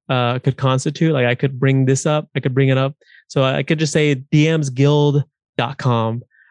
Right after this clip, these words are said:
Uh, that's what I'm bringing up for the, for the D M's Guild Corner. But, uh, but I, but this came into my inbox a couple of days ago, and I was just fascinated by the amount of work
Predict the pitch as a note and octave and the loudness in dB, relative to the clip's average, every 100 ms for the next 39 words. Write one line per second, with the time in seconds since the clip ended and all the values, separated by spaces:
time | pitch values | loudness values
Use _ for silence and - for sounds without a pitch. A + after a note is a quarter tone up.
0 | - B2+ A#2+ C3+ C3+ C#3 C3+ C3 C3+ C3 | -8 -4 -2 -2 0 2 2 2 0 0
1 | B2+ B2+ - B2+ B2 B2+ B2 B2 B2 C#3 | 0 -2 -2 0 0 0 0 0 0 -4
2 | - B2+ B2 B2+ B2 B2 C3 B2 A#2+ C3 | -4 -2 0 0 0 0 -2 -2 -2 -4
3 | B2 A#2+ - - _ _ _ - D3 D3 | -4 -6 -10 -20 _ _ _ -4 -2 -2
4 | D#3 C3+ C3 B2 - _ E3+ D3 D3 D#3 | -2 0 0 -2 -6 _ -4 0 0 0
5 | E3 F#3 - A3+ G#3 F#3+ D#3 D3 C#3+ C#3 | 0 0 0 0 2 2 0 0 2 0
6 | C3+ C#3+ C#3+ C#3+ C#3+ C#3 C3+ C3+ B2+ C3 | 0 -2 -2 -2 -2 0 0 2 2 2
7 | B2+ B2 B2 _ - - - C#3 C3+ F3 | 2 0 -2 _ -20 -20 -4 2 4 4
8 | F#3+ D3 - E3+ - - - - - F#3+ | 2 0 -2 -2 -2 -10 -16 -10 -4 -2
9 | G3+ - C#3+ B2+ B2 B2 B2+ C3 C3 C3+ | -2 2 2 4 2 0 0 0 2 2
10 | B2+ B2+ D3 F3 G#3 - _ _ _ C#3 | 2 0 0 -2 -4 -14 _ _ _ -4
11 | A#2+ A#2 B2+ D3 G3 - | 0 0 2 2 -2 -8